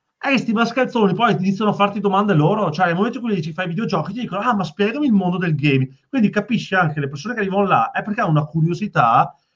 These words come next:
che li spinge a avere un'ambizione a crescere sempre di più, quindi capisci anche il perché sono arrivati là,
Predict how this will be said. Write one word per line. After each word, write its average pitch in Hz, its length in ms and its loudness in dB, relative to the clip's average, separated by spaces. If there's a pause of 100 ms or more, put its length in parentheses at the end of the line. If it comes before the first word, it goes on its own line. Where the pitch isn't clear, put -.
(240)
che 247 380 0
li 214 140 2
spinge 208 920 4
a 185 520 4
avere 175 240 -2
un'ambizione 175 640 -2
a - 20 -14
crescere 160 320 -6
sempre 151 220 -6
di 131 40 -4
più, 151 160 -4
quindi 135 340 -6
capisci 160 440 -6
anche 139 260 -2
il 147 140 -4
perché 143 280 -6
sono 147 200 -8
arrivati 131 340 -10
là, 123 340 -4